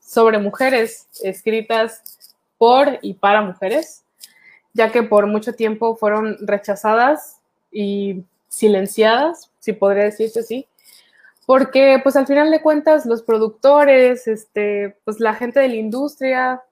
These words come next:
eh, son hombres y son los que dan luz verde para decir, bueno, este guión sí se va a llevar a cabo, o esta directora, vamos a financiarle el proyecto, etcétera. Entonces, sí,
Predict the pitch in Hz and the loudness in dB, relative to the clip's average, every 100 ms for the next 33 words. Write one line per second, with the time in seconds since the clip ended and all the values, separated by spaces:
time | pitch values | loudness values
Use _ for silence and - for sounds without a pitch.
0 | _ 202 196 190 - 277 320 330 269 226 | _ -12 -10 -10 -8 -6 -2 0 0 -2
1 | 220 247 254 262 - 247 196 190 _ _ | -4 -4 -4 -4 -2 -2 -2 -4 _ _
2 | _ _ - 214 233 254 254 254 220 226 | _ _ -8 -2 0 2 2 0 2 2
3 | 247 220 208 196 196 - 226 240 247 220 | 2 2 0 0 -2 -2 -4 -4 -4 -6
4 | - 240 214 208 220 214 208 214 208 202 | -8 -6 -6 -8 -8 0 2 2 2 0
5 | 214 214 196 185 _ _ - 202 202 202 | 0 0 0 -4 _ _ -6 0 2 2
6 | 208 254 247 208 202 208 214 226 226 196 | 0 -2 -2 -4 -4 -2 0 2 0 0
7 | 202 185 185 233 262 262 220 202 220 208 | -6 -18 -6 -2 0 0 0 0 -2 -2
8 | 202 226 226 240 226 220 196 214 220 220 | -2 0 0 0 -2 -2 -4 0 -2 -2
9 | 185 185 214 196 165 - _ - _ _ | -12 -8 -8 -6 -8 -10 _ -20 _ _
10 | _ _ - 214 220 220 226 - 330 392 | _ _ -6 -4 -2 -4 -4 0 0 0